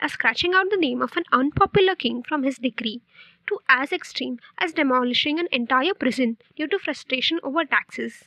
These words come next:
Roman Emperor Domitian, who ruled towards the end of the first century C E, wasn't a great guy. He referred to himself as Lord and God, did some economy stuff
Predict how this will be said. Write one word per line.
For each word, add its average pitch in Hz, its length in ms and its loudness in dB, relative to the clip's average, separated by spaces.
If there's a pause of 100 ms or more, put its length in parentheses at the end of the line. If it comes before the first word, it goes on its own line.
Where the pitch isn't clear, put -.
(2000)
Roman 330 320 4
Emperor 392 260 4
Domitian, 233 580 0 (260)
who 381 120 6
ruled 311 280 4
towards 392 320 2
the 370 160 0
end 247 200 2
of 285 120 0
the 330 80 2
first 240 320 0
century 269 420 0
C 226 260 -4
E, 220 200 -4 (300)
wasn't 359 300 4
a 381 80 4
great 226 300 0
guy. 233 300 0 (420)
He 440 180 6
referred 359 340 4
to 392 60 6
himself 330 460 2
as 320 160 2
Lord 220 300 4
and 254 180 -2
God, 208 400 0 (160)
did 392 140 2
some 453 180 4
economy 277 440 2
stuff - 440 -2